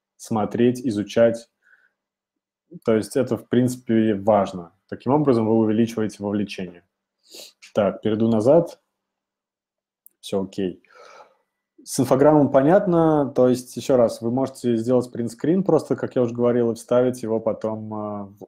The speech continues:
ну, я, я просто это покажу, наверное. Так, давайте это закроем. А, переходим тогда к Canva. Я, наверное, открою щас что-нибудь вот это.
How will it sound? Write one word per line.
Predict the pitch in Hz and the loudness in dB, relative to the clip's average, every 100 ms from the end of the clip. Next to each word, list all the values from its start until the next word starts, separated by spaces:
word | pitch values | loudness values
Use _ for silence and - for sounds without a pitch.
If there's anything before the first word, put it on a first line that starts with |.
| - | -18
ну, | 131 120 113 | -14 -10 -4
я, | 113 127 | -2 0
я | 123 127 | 0 0
просто | 117 107 | -2 -8
это | - | -12
покажу, | - 101 98 | -10 -8 -6
наверное. | 90 87 _ _ _ - - - _ _ _ | -8 -10 _ _ _ -20 -20 -20 _ _ _
Так, | - 120 95 | 2 2 2
давайте | 107 117 123 | 2 0 0
это | 127 127 | 0 2
закроем. | 127 120 165 196 156 - _ _ - - _ _ _ _ 127 | 0 4 4 4 0 -6 _ _ -20 -20 _ _ _ _ -2
А, | 120 120 117 | 2 2 0
переходим | 117 120 - 135 127 | -2 -4 0 -2 0
тогда | 123 120 123 123 120 117 | -4 -2 0 2 0 -2
к | - _ | -8 _
Canva. | 139 156 135 | -4 -2 -2
Я, | 113 113 113 104 _ | -2 -2 -4 -6 _
наверное, | 117 113 107 110 110 | -12 -10 -10 -10 -12
открою | - - 110 110 104 | -14 -16 -10 -10 -10
щас | - 107 104 | -14 -18 -18
что-нибудь | - - 120 117 113 - | -20 -20 -16 -14 -16 -18
вот | 110 | -14
это. | 151 151 139 | -14 -12 -14